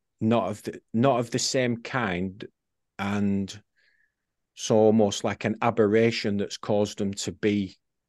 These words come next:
like, gigantic. Um, but it states that the, that there was in the earth in those days, meaning in the days when Noah was about, and it also says that they were in the earth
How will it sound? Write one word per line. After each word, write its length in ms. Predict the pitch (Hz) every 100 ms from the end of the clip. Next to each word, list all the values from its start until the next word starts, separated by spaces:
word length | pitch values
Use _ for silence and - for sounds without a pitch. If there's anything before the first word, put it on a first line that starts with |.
| _ -
like, 240 | 98 104
gigantic. 960 | 101 110 98 92 107 107 - 95 - - _ _ _ _ _ _ _
Um, 420 | 95 101 98 98 104
but 120 | 117
it 100 | 120
states 540 | - - 151 151 - -
that 200 | 110 117
the, 300 | 113 110 - _
that 360 | - 120 110 110
there 140 | 117
was 240 | 110 107 - -
in 260 | 123 123
the 260 | 117 113 117
earth 340 | 95 92 -
in 200 | 104 101
those 320 | 107 104 101
days, 440 | - 101 90 92 -
meaning 460 | 104 107 104 101
in 100 | 101
the 140 | 98 98
days 360 | 104 101 92
when 260 | - 95 101
Noah 240 | 104 104
was 200 | 98 90
about, 380 | 90 82 78 104 - _ _ _ - _
and 120 | 95
it 120 | 104 117
also 440 | 127 135 131 110
says 340 | - 98 95
that 160 | 95 98
they 80 | 95
were 120 | 101
in 180 | 101 101
the 180 | 95 95
earth 260 | 92 -